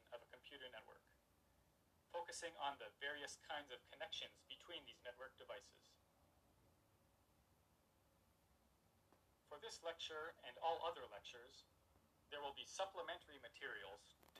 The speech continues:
help you practice and improve your understanding. There will be three primary resources. End of video quizzes after each video. This video's quiz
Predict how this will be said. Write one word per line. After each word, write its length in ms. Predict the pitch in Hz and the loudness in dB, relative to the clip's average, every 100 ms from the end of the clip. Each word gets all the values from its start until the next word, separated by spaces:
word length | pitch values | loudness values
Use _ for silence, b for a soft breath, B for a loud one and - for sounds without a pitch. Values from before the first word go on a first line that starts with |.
| - | -2
help 160 | 156 | -2
you 80 | 127 - | -6 4
practice 480 | 165 160 175 165 - 143 | 6 6 4 -2 -2 0
and 120 | 120 | 0
improve 400 | - - 156 160 | -2 -8 -8 -6
your 160 | 143 147 | -4 -4
understanding. 640 | 135 135 - 113 - - - - - - - - - - - - - - - - - - | -6 -8 -10 -10 -12 -18 -20 -20 -20 -20 -20 -20 -20 -20 -20 -20 -20 -20 -20 -20 -20 -8
There 80 | 165 | -2
will 160 | 180 156 | -2 -2
be 120 | - - | -6 -10
three 240 | 190 185 - | -8 -6 0
primary 400 | 165 165 160 151 | 2 4 2 0
resources. 640 | 139 127 104 - - - - - - - - - - - - - - - - - - - - - 170 | -4 -8 -10 -10 -20 -20 -20 -20 -20 -20 -20 -20 -20 -20 -20 -20 -20 -20 -20 -20 -20 -20 -20 -8 -6
End 160 | 175 175 | -4 -4
of 160 | 165 | -4
video 320 | 165 156 135 - | -4 -2 -4 -2
quizzes 480 | - - 113 107 - 135 | -6 -4 -8 -12 -4 0
after 240 | - 127 139 | 0 -4 -14
each 160 | - - | -10 -4
video. 320 | 123 107 - - - - - - - - - - - - - - - - | -4 -4 -10 -16 -20 -20 -20 -20 -20 -20 -20 -20 -20 -20 -20 -20 -18 -8
This 160 | 202 - | -8 -6
video's 320 | 185 151 - - | -4 -4 -6 -2
quiz 240 | 170 139 | -2 -2